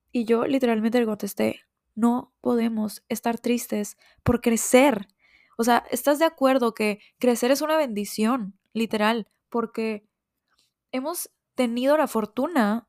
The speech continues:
de estar vivas y de crecer. Y de aparte crecer juntas, porque les repito, esta fue una conversación con una amiga.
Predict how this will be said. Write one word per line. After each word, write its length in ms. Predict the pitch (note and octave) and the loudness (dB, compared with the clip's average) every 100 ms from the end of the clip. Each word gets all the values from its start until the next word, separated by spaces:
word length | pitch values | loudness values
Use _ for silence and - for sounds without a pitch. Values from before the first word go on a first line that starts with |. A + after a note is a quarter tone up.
| - | -6
de 100 | A3 | -6
estar 280 | - A3 A3 | -2 -2 0
vivas 460 | C#4 C4+ G3 - | -2 -2 -4 -4
y 80 | - | -4
de 160 | A3+ G3+ | -2 -2
crecer. 680 | G3+ F#3+ - A3+ G3+ - - _ _ _ _ _ _ _ | -4 -4 0 2 2 -4 -16 _ _ _ _ _ _ _
Y 140 | C4 | 4
de 60 | A#3+ | 4
aparte 420 | - B3 C4+ - | 6 4 4 2
crecer 280 | C#4+ A3+ A3 | 2 2 -2
juntas, 600 | - G#4 E4 - - - | -4 -6 -4 -6 -8 -10
porque 340 | - G#3+ G#3+ G#3+ | -8 -6 -6 -4
les 240 | A3 G3+ | -4 -4
repito, 380 | G3+ G#3 A3 A3 | -6 -6 -4 -2
esta 180 | G#3+ G#3+ | -2 -4
fue 80 | G#3+ | -2
una 120 | A3 | -2
conversación 460 | A3 G3+ G#3+ G3+ G3+ | -2 -4 -4 -4 -4
con 100 | G#3+ | -2
una 80 | |
amiga. 380 | A#3 D#4 A#3+ F#3 | -2 -2 -4 -6